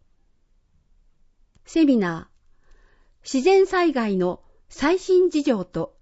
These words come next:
企業が存続するための事業継続力強化計画の必要性に関するセミナーです。日時、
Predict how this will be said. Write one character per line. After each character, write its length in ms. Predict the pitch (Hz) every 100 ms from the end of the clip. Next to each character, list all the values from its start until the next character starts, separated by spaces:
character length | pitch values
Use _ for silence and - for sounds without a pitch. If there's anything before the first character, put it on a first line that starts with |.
| -
企 200 | 330 370
業 160 | 349
が 140 | 185 175
存 240 | 240 311
続 240 | 302 294
す 120 | 285 269
る 120 | 269
た 100 | 269
め 160 | 240
の 200 | 185 165 - _ _ _ _
事 160 | 208 285
業 260 | 320 196 170
継 260 | - 294
続 260 | 349 392 349
力 260 | 302 247 202
強 240 | 302 311
化 140 | 339
計 240 | 339 339 294
画 240 | 220 -
の 160 | 170 175
必 220 | - -
要 180 | 349 339
性 240 | 339 302
に 160 | 277 277
関 200 | 254 311
す 140 | 320
る 100 | 233
セ 220 | 180 294
ミ 100 | 330
ナ 180 | 262 165
ー 20 |
で 140 | 151 165
す。 180 | - _ _ _ _ _ _ _ _ _
日 300 | 277 277 233
時、 240 | 170 170